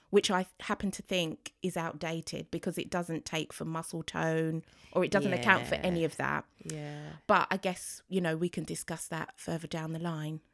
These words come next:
Speaker 1: But for this point, um, they said they couldn't see my baby.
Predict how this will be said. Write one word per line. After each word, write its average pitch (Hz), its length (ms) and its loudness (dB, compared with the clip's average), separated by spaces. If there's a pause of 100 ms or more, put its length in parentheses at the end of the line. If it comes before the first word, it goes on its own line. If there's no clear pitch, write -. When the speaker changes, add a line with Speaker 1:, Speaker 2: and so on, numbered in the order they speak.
(220)
Speaker 1:
But 165 260 2 (200)
for - 200 -10
this 254 300 0
point, 160 540 -4 (760)
um, 180 580 2 (180)
they 180 140 -2
said 208 540 2
they 180 120 -2
couldn't 175 280 -6
see 170 580 -6 (360)
my 165 200 -2
baby. 160 560 -6